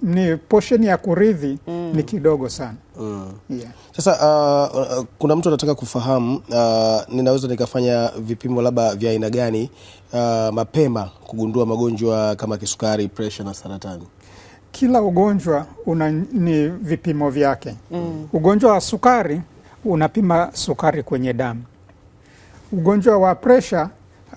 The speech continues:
Speaker 1: hakuna s-, ch-, hakuna damu ya kupima ikwambia kwa huyu mtu ana pressure, hapana. Ni
Speaker 2: Mm.
Speaker 1: vile vipimo tuna-, tunapima kwenye mikono, tunafunga nail pale, na
Speaker 2: Mm.
Speaker 1: tunajua kama pressure iko juu au hapana.
Speaker 2: Mm.
Speaker 1: Lakini u-, u-, hakuna kitu cha kupima kwenye damu.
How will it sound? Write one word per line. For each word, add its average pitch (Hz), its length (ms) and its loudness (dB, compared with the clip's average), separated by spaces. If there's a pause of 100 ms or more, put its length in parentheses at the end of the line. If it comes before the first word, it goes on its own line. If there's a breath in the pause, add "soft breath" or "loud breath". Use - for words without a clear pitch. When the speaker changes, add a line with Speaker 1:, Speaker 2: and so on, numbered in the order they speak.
(100)
Speaker 1:
hakuna 185 320 -2
s-, - 160 -4 (100)
ch-, - 420 -10
hakuna 180 300 0
damu 180 280 2
ya 151 120 4
kupima 156 420 0
ikwambia 147 420 0
kwa 156 140 2
huyu 160 120 0
mtu 135 160 -2
ana 135 160 0
pressure, 147 300 -4
hapana. 127 400 -2 (300 loud breath)
Ni - 80 -2
Speaker 2:
Mm. - 60 0
Speaker 1:
vile 175 100 4
vipimo 160 360 0
tuna-, 147 440 -2 (160)
tunapima 160 520 0
kwenye 139 280 -2
mikono, 190 580 0
tunafunga 135 500 -2
nail 151 180 -4
pale, 180 320 -2 (340 loud breath)
na 147 100 -2
Speaker 2:
Mm. 170 60 -6
Speaker 1:
tunajua 135 420 0
kama 143 260 -2
pressure 147 360 -2
iko 135 240 -4
juu 151 180 0
au 131 120 2
hapana. 113 560 -4
Speaker 2:
Mm. 165 200 -10 (300)
Speaker 1:
Lakini 160 340 -2
u-, 185 200 0
u-, 185 140 0
hakuna 156 420 0
kitu - 180 -6
cha 139 140 -6
kupima 147 320 -4
kwenye 123 280 -6
damu. 123 300 -6